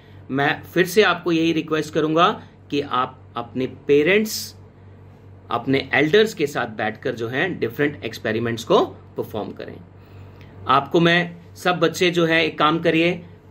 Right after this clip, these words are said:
कॉपी पेन लीजिए, और कॉपी पेन लेने के बाद जो है कुछ क्वेश्चंस को नोट करिए। और एक बात याद रखिएगा, जो आपकी एनसीईआरटी की टेक्स्ट बुक है वो आपके लिए बहुत इंपॉर्टेंट है।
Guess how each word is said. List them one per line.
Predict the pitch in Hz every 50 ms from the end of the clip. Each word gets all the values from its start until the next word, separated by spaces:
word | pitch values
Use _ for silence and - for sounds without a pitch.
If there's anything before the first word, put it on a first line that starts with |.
| - - -
कॉपी | 156 139 139 139 165 160
पेन | 165 165 165 170
लीजिए, | 170 165 170 165 165 180 180 190 202 214 - - - - - - - - - -
और | 139 143 143 143 143
कॉपी | 139 156 151 151 - 180 175
पेन | 175 170 170
लेने | 170 165 165 160 165 165
के | 165 170 170
बाद | 165 151 147 147 151 147
जो | 143 151 143
है | 139 143 151 160 165 165 170 - - - - - - -
कुछ | 165 165 165 - -
क्वेश्चंस | 165 151 151 - - 185 185 180 180
को | - 180 165
नोट | 156 156 165 165 165
करिए। | - 175 170 175 185 190 202 214 - - - - - - - - - - -
और | 143 147 151 - -
एक | 143 175 202 175 165
बात | 180 156 151 147 139
याद | 143 135 131 123
रखिएगा, | 123 120 - 139 127 113 135 135 156 214 - - - - - - 139
जो | 120 - 151 160
आपकी | - 127 127 127 - - - 160 143 - -
एनसीईआरटी | 131 127 131 135 - - 220 220 208 190 170 175 - 165
की | 160 165 156 139
टेक्स्ट | - 139 123 117 - - -
बुक | 127 117 107 -
है | 123 127 151 190 240 - - - - - - - 120
वो | 123 131
आपके | 107 123 123 123 - - 127
लिए | 123 131 131
बहुत | - - 107 110 113 117 -
इंपॉर्टेंट | 127 131 131 - 131 127 135 151 151 147 151
है। | 160 175 214 - -